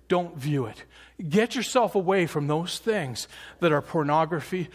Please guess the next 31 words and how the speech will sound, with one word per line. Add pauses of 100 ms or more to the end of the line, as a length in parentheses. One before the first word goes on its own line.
(360)
to
your
mind.
We
gotta
do
everything
we
can
to, (320)
to, (260)
to, (160)
uh,
maintain
the
purity
of
our
heart, (320)
uh,
and
our
mind. (240)
And
it
takes (220)
effort, (200)
it
takes
immediate
action,